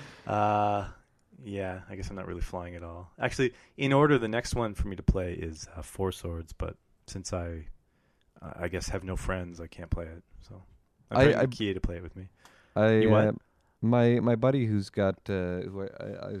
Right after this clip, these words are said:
Speaker 2: said I was going over there and we, we beat
Speaker 1: Mm.
Speaker 2: Mario three, uh, he's actually got a Wii U, so we, he actually picked up the, the latest Zelda and we gave that a shot.
Speaker 1: Uh, what is it, the Triforce Heroes or whatever?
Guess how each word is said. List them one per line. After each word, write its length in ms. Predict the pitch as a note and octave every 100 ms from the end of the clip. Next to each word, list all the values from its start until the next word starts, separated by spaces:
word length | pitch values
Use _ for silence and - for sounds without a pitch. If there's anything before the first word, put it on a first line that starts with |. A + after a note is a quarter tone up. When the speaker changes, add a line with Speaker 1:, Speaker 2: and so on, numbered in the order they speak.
| - -
Speaker 2:
said 200 | - G#2+
I 40 | G2+
was 100 | F#2
going 180 | G#2 G2
over 160 | F#2
there 160 | F2+ F#2
and 100 | F#2
we, 160 | F2+ F#2 G#2
we 140 | F2 - -
beat 180 | - F#2 -
Speaker 1:
Mm. 80 | A2
Speaker 2:
Mario 300 | F#2+ F#2 F2
three, 460 | - G#2 G2 F2+ -
uh, 180 | - F2
he's 260 | F2 G#2 G#2
actually 300 | G#2 - G2+
got 120 | F#2
a 60 | F2+
Wii 180 | F#2+ F#2+
U, 280 | G#2+ G#2 F#2 -
so 600 | - G2+ F#2+ F#2 F#2 F#2 -
we, 500 | G#2 G2+ G2+ G2+ -
he 160 | G#2+ A2
actually 280 | G#2 -
picked 280 | G2+ G2+ -
up 120 | F#2+ - -
the, 280 | F#2 F2+ F2+
the 80 | F2
latest 380 | F2+ F#2 F2 -
Zelda 300 | F2+ F2+ F2+
and 220 | F2+ F2
we 140 | G2+ -
gave 220 | F#2 F2+
that 140 | F2+
a 60 | F2
shot. 320 | - E2+ - - _ _ _ - A#2+
Speaker 1:
Uh, 140 | A2
what 140 | A2
is 120 | A2 G#2
it, 120 | E2+
the 140 | F#2
Triforce 680 | F2 - G2 - G#2 F#2 -
Heroes 460 | - G#2 G#2+ G#2+ G#2+
or 40 |
whatever? 300 | G#2+ G#2+ A#2